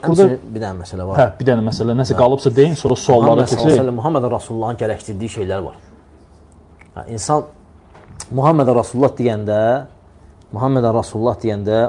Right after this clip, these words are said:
Speaker 2: onun gərəkdirdiyi bəzi şeylər var. Onlardan biri də bidəti tərk eləmək.
Speaker 1: Hı.
Speaker 2: Yəni, çünki Muhammed Rasulullah o deməkdir ki, mən Allah Rasulullah nə deyibsə, onu eləyəcəm.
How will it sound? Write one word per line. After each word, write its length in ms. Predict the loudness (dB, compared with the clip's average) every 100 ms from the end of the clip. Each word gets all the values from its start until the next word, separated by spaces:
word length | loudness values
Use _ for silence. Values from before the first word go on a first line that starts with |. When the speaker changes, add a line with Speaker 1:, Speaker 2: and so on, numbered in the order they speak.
| -2
Speaker 2:
onun 200 | -6 -2
gərəkdirdiyi 600 | 0 0 -2 -8 -4 -4
bəzi 220 | -2 -4 -4
şeylər 320 | -6 -2 -2
var. 140 | -2 -2
Onlardan 420 | 0 0 0 0
biri 140 | 0 0
də 120 | 0 -2 -20 -20 -18 -6
bidəti 300 | -6 -6 -4
tərk 220 | -4 -4
eləmək. 300 | -8 -10 -16 -20 -20 -16
Speaker 1:
Hı. 180 | -10 -10 -10 -20 _ _ _ _ -16
Speaker 2:
Yəni, 100 | -12 -6
çünki 200 | -4 -2
Muhammed 400 | 0 0 2 2
Rasulullah 560 | 2 0 0 2 2
o 60 | 2
deməkdir 300 | 2 0 0
ki, 120 | -2
mən 400 | 0 2 2 0 -6 -20 -20 -20 _ 2
Allah 380 | 4 6 4 4
Rasulullah 400 | 0 0 0 0 2
nə 60 | 2
deyibsə, 280 | 4 2 2
onu 160 | 2 2
eləyəcəm. 320 | 0 -6 -14